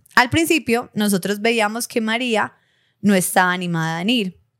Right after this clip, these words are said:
No respondía a los mensajes en el grupo y yo, la verdad, estaba contenta,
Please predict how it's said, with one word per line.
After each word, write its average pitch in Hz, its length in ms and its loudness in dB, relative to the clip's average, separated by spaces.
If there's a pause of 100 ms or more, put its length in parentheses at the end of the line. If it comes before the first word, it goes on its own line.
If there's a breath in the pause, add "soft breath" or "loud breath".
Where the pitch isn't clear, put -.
(220)
No 196 280 4
respondía 185 480 0
a - 20 -4
los 180 140 -2
mensajes 175 420 -2
en 180 140 -2
el 165 80 -6
grupo 254 480 -2
y 214 140 -2
yo, 185 100 0
la 185 120 4
verdad, 233 360 0
estaba 165 480 0
contenta, 196 720 -2